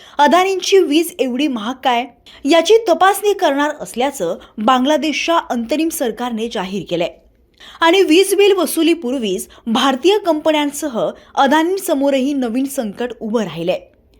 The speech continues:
अदानींचा हा प्लांट आणि हा करार याआधीही का वादात सापडला होता?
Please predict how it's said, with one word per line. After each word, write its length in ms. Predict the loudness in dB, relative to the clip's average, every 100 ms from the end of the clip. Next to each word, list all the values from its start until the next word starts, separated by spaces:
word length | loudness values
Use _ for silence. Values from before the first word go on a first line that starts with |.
| _ -20 -20 0
अदानींचा 580 | 4 4 4 2 2 0
हा 240 | 0 0 0
प्लांट 520 | 2 0 0 -2 -8 -16 -6
आणि 240 | 0 0 -2
हा 220 | -2 -4 -4
करार 340 | -2 0 0 -2 -12 -6
याआधीही 720 | 0 2 2 0 0 2 0
का 260 | 0 0 0
वादात 480 | 0 0 0 -2 -6
सापडला 400 | -6 -2 -2 -2
होता? 320 | -2 -2